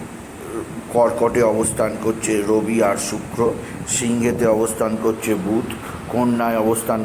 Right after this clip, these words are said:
করছে কেতু, মকরে অবস্থান করছে চন্দ্র, চন্দ্র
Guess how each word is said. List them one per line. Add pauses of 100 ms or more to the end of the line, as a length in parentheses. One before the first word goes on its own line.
করছে (120)
কেতু, (320)
মকরে
অবস্থান (100)
করছে (120)
চন্দ্র, (1300)
চন্দ্র